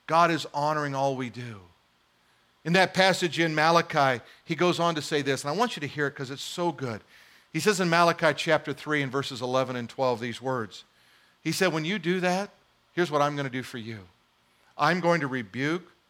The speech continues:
the devourer for your sake."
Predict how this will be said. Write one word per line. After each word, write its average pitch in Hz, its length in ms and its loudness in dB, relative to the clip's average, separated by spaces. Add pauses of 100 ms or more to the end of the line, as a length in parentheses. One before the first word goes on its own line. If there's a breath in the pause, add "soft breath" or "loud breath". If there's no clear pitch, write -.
(220)
the 123 100 -10
devourer 123 800 -2 (380)
for 123 100 -12
your 110 200 -10
sake." 95 340 -14